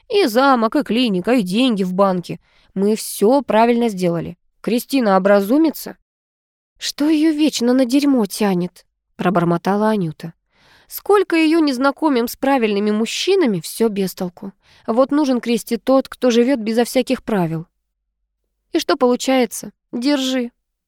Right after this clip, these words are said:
"Что это?" "Открой". "Матерь Божья!" "Это тебе". "Мне? Вы с ума сошли? Да на это ожерелье можно дом купить". "Думаю, и не один. Спрячь подарок получше".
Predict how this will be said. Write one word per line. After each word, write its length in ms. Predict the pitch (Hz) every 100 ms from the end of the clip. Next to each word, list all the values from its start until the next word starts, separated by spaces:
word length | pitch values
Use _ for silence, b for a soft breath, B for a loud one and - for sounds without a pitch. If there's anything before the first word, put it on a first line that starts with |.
| _ _
"Что 320 | - - 302 208
это?" 300 | 165 - - _ _ -
"Открой". 600 | 196 214 - 220 180 175 _ _ _ _
"Матерь 580 | 214 247 370 285 247 247
Божья!" 540 | 226 262 220 202 196 - _ _ _ _ -
"Это 200 | 180 220
тебе". 440 | - 240 180 165 _ _ _ -
"Мне? 480 | 240 247 247 349 403 b b b
Вы 200 | 220 294
с 100 | -
ума 280 | 262 277 370
сошли? 500 | 359 - 262 233 - b b b
Да 220 | 175 196
на 260 | 185 190 208
это 300 | 226 226 220
ожерелье 500 | 214 247 254 226 233
можно 380 | 247 247 254 277
дом 240 | 247 190
купить". 500 | 175 185 185 170 - _ _ _ _ _ -
"Думаю, 500 | 302 381 403 311 294
и 40 | 302
не 160 | 262
один. 460 | 240 214 233 233 233 -
Спрячь 340 | - 427 -
подарок 400 | 190 185 180 170
получше". 540 | 190 180 185 - 202